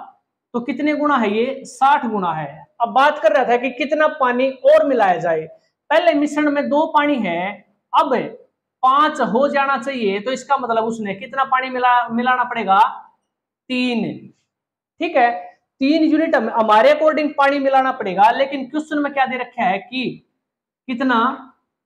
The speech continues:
ये साठ गुना आया है एक unit की value, तो इसको साठ गुना कर देंगे, तो तीन छिके अठारह, एक सौ अस्सी ग्राम, ये हमारा क्या जाएगा, आंसर आ जाएगा। एक बार फिर समझो, तीन सौ ग्राम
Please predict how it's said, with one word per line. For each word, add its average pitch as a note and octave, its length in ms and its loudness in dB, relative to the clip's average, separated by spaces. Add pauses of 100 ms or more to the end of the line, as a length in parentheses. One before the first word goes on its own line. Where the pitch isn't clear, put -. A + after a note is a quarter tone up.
ये B3 200 -4
साठ A#3+ 340 2
गुना C4+ 260 0
आया A3+ 180 6
है G#3 200 -4
एक A#3+ 200 0
unit A#3 220 -6
की A#3+ 80 -10
value, G#3+ 200 0
तो B3 100 -8
इसको B3 200 -4
साठ A#3 320 2
गुना A#3+ 180 -2
कर G#3+ 180 -8
देंगे, G#3 380 -2
तो - 540 -8
तीन C4+ 340 -4
छिके G#3+ 480 -2 (440)
अठारह, F#3+ 920 0
एक C#4 220 -2
सौ C#4+ 280 -8 (180)
अस्सी C4 720 -6 (480)
ग्राम, F#3 580 0 (220)
ये A#3 160 -6
हमारा G3+ 300 -2
क्या G#3+ 200 -2
जाएगा, G3 360 -2 (560)
आंसर A#3 460 0
आ D#3+ 160 2
जाएगा। D3+ 340 -8 (920)
एक A#3 180 0
बार B3 140 2
फिर C4+ 180 -2
समझो, G#3+ 460 0 (1080)
तीन D4+ 200 0
सौ E4+ 220 2
ग्राम A3+ 360 4